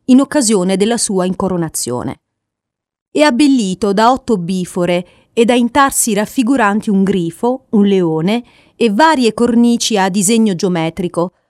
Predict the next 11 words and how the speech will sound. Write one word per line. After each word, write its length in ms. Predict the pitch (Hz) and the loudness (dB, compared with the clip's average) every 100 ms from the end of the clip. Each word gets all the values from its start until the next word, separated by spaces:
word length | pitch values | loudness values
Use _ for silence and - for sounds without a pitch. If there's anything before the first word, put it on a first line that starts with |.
| - | -4
che 160 | 240 | 0
utilizzano 680 | 247 262 254 262 170 170 175 | 2 2 2 2 2 0 0
il 140 | 170 | -4
contrasto 760 | - 196 180 226 214 - 180 170 | -2 -2 2 2 2 0 -4 -2
tra 200 | 202 180 | 0 0
la 120 | 170 | 0
pietra 540 | - 247 240 220 185 | 0 0 0 0 -2
nera 300 | 175 214 202 | 0 0 0
vulcanica 680 | 165 180 - 214 190 175 175 | -2 -4 -2 0 0 -2 -2
del 180 | 180 247 | 0 0
Vulture 540 | 170 147 - 180 202 | -2 -10 -8 -4 -4